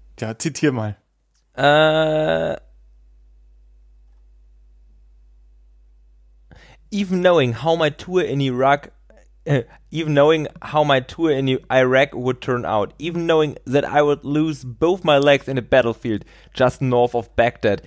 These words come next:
Speaker 2: in late two thousand four, I would do it all over again. Because if there's anything that my ancestor service taught me, it's the importance of protecting our founding values,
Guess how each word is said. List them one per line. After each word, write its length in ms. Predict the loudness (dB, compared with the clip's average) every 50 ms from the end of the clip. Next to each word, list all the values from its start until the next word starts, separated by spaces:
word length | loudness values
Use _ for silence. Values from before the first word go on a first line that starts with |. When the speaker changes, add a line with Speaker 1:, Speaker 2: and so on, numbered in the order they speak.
| -18 -14 -8
Speaker 2:
in 180 | -4 0 2
late 240 | 4 4 2 2 -2
two 160 | -6 -8 -4
thousand 320 | 0 2 2 2 0 -4 -8
four, 360 | -4 -2 -2 -2 -4 -6 -10 -16 _ _ -20 -18 -6 -2
I 120 | 0 0
would 240 | 0 0 -4 -4 -6
do 160 | -4 -2 0
it 80 | 2 4
all 200 | 4 4 4 4
over 320 | 2 2 0 0 -2 -2
again. 500 | -2 -2 -2 -4 -4 -4 -6 -10 -14 -18 -20 _ _ _ _ _ _ _ _ _ _ _ _ -20 -18 _
Because 420 | -10 -8 -2 2 2 4 4 2 2
if 140 | -2 -2 0
there's 240 | 0 0 -2 -4 -4 -2
anything 600 | 0 2 2 2 0 0 2 2 2 2 2 2
that 140 | 0 0 0
my 140 | -2 -4 -8 -4 0
ancestor 540 | 2 2 2 2 0 -2 -4 -4 -4 -6
service 560 | -6 -4 0 2 4 4 4 2 0 -4 -8 -2
taught 340 | 2 4 4 4 2 0
me, 200 | -4 -10 -12 -12 -14 -18 _ _ _ _ _ -12
it's 160 | -12 -10 -8
the 80 | -6
importance 640 | -6 -6 -8 -6 -2 0 2 2 2 0 -4 -8 -8 -10
of 180 | -12 -14 -12 -12
protecting 580 | -12 -12 -6 -2 -4 -4 -2 -4 -6 -6 -4
our 200 | -4 -6 -6 -6
founding 600 | -8 -2 0 2 4 4 2 0 -2 -4 -4 -2 0
values, 540 | 2 2 2 0 -2 -8 -12 -14 -16 -20